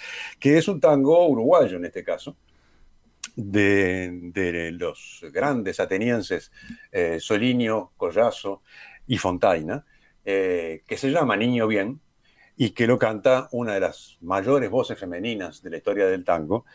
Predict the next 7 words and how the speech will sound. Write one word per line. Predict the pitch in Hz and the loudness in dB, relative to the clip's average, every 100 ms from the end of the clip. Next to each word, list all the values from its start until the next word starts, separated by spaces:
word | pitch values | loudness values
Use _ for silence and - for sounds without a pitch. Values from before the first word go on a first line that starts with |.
| - - - 95 | -20 -20 -10 -2
eh, | 92 85 76 71 - - _ _ _ _ | 2 2 0 -2 -8 -18 _ _ _ _
que, | - 95 90 95 - | -6 -2 0 -2 -6
este, | 95 73 - 87 71 67 _ _ _ _ _ - | -10 -10 -2 -2 -2 -4 _ _ _ _ _ -2
es, | 104 - - - - | -2 -2 -8 -12 -4
eh, | 92 82 80 | -2 0 0
la | 85 | 0
señora | 98 90 95 95 101 113 | 0 0 0 2 2 0